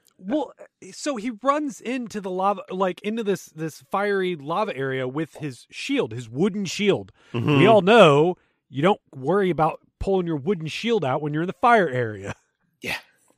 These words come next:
Speaker 2: Yeah, I mean, like, at least in this one, it, like, they kinda make it make sense. He's like, "Oh, uh, here's the, I'm using it to jump over this fire stuff." But it's still, like, an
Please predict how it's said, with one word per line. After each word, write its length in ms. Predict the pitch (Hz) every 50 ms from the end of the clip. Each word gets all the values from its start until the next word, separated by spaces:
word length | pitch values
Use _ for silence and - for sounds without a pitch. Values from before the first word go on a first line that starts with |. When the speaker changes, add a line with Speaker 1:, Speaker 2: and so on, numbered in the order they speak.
| _ _ - - _
Speaker 2:
Yeah, 220 | - 147 120 90 - - - -
I 80 | 151
mean, 200 | 147 160 156 147
like, 280 | 147 147 143 - - - 165
at 100 | 170 160
least 320 | 170 185 247 - - -
in 140 | 190 180 160
this 200 | 156 151 - -
one, 220 | 151 131 117 113
it, 240 | - - 117 110 - - 127 - _ _ _ _ _ _ -
like, 240 | 147 131 113 -
they 80 | - 127
kinda 240 | - 160 165 156 139
make 200 | 131 135 135 -
it 80 | 117 -
make 180 | 127 120 110
sense. 400 | - - - 123 107 113 120 -
He's 180 | - 117 98 -
like, 160 | 104 92 - -
"Oh, 380 | 139 139 135 120 104 87 80 - - -
uh, 100 | - - -
here's 400 | - - - 127 131 139 135 117
the, 220 | 110 123 117 98 - _ _ _ _ _ _ _ _ _ _ _
I'm 160 | 113 117 120
using 380 | 123 131 139 147 131 131 131 127
it 220 | 120 113 - -
to 100 | - 117
jump 300 | 107 - 123 120 113 - 123
over 240 | 110 104 101 110 95
this 160 | 92 - -
fire 320 | - 120 110 110 107 98
stuff." 220 | - - 92 82 -
But 100 | - 131
it's 160 | 139 143 -
still, 220 | - - 240 240 208
like, 160 | 165 143 123
an 200 | 139 120 107